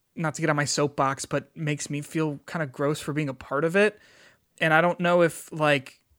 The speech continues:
the game is gonna say anything about it. And from my experience, like, hearing people talk about it,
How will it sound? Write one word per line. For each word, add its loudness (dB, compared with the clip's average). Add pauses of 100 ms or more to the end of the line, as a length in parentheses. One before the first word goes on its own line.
(220)
the -8
game -2
is -6
gonna -6
say 2
anything -8
about -6
it. -8
And -4
from -4
my 6
experience, -4
like, 0
hearing -4
people -4
talk -2
about 4
it, 0